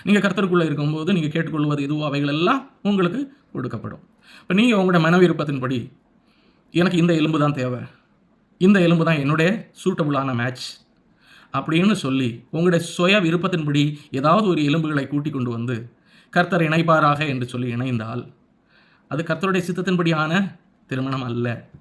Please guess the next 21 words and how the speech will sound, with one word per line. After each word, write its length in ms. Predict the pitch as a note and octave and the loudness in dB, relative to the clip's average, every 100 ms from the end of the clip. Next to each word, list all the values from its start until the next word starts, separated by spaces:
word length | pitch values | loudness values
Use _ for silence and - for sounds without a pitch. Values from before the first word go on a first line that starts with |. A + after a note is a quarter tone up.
| _ _ - | _ _ -6
உங்களுடைய 360 | G3+ G3+ A3+ | -2 2 2
மன 140 | F3+ F#3 | 2 4
விருப்பத்தை 720 | F#3 F3 F3+ G3 B3+ C4 - _ - | 4 4 0 0 -2 -2 -14 _ -4
ஆண்டவர் 300 | D3 D3+ D3+ | -2 0 0
அங்கீகரிக்கிறார். 760 | F#3 G#3 E3 C3 B2 A2 - - - | 2 2 2 0 -4 -8 -8 -8 -2
உதாரணமாக 600 | D#3+ G#3 G3+ E3+ D3 C#3+ | 4 6 6 4 2 0
நான் 160 | C3+ B2 | -2 -2
சொல்றேனே, 340 | B2 A#2 A2+ A#2 - _ _ _ _ _ _ _ _ - | -4 -4 -6 -8 -12 _ _ _ _ _ _ _ _ -6
ஒரு, 260 | D3+ D3 D3 | -4 -4 -2
அ, 60 | |
சுசுகி 560 | D3 D3 - F3+ G3+ F#3+ | 0 0 2 2 4 2
கம்பெனியோட 720 | E3 D3+ D#3 C#3+ C3+ A#2+ B2 | 2 2 2 2 2 0 -4
வாகனம், 400 | C#3 C#3+ D3+ C#3 | 0 0 2 0
கார் 260 | C3+ D#3+ D#3 | 2 2 2
ஒன்று 200 | C3 B2 | 0 -2
இருக்கிறது. 380 | A#2 A#2 A2+ - | -2 -4 -8 -4
அதன் 180 | D#3 D#3+ | -2 0
ஆக்சில் 360 | C#3+ D#3+ D#3+ | 0 0 -2
உடைந்து 340 | C3 B2+ C3 B2 | -2 -2 -2 -4
போனது, 300 | A#2+ A#2+ - | -6 -8 -14
சரியா? 360 | - B2 A#2+ | -10 -6 -6